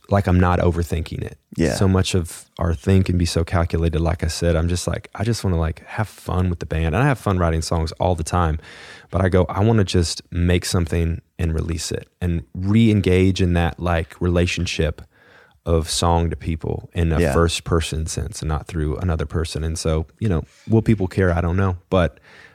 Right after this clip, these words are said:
Speaker 1: I think if anything, it'll be fun to kind of, uh, to explore that again.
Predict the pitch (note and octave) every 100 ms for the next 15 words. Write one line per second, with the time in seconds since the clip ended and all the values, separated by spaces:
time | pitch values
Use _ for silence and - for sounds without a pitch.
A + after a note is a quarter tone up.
0 | - F2+ - G2+ F2+ F#2 F2 E2+ D#2+ E2
1 | D#2+ D2+ - D#2+ D#2 D#2 E2 D#2 D2+ D#2
2 | - E2+ - _ _ _ _ _ _ _
3 | - E2 - - D2+ C#2+ B1+ A#1+ C#2+ -
4 | E2+